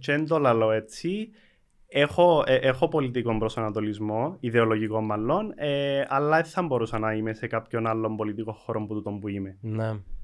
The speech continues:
Speaker 1: Ε, α, εν το αναφέραμε καθόλου.
Speaker 2: Να αναφέρεις, τι θέλεις.
Speaker 1: Ναι, ε, είμαι υποψήφιος με το κείμενο των οικολόγων.
Speaker 2: Οκ.
Speaker 1: Ναι.
Speaker 2: Ποιον ήξερουμε με άλλους που τους οικολόγους, σε ποια επαρχία;
Speaker 1: Στην Πάφων.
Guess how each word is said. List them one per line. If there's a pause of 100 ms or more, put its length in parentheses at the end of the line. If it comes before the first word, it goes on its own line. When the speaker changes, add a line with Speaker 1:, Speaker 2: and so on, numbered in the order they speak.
(540)
Speaker 1:
Ε, (140)
α,
εν
το
αναφέραμε
καθόλου.
Speaker 2:
Να
αναφέρεις,
τι
θέλεις.
Speaker 1:
Ναι,
ε,
είμαι
υποψήφιος
με
το
κείμενο
των
οικολόγων. (160)
Speaker 2:
Οκ. (520)
Speaker 1:
Ναι. (240)
Speaker 2:
Ποιον
ήξερουμε
με
άλλους
που
τους
οικολόγους,
σε
ποια
επαρχία;
Speaker 1:
Στην
Πάφων.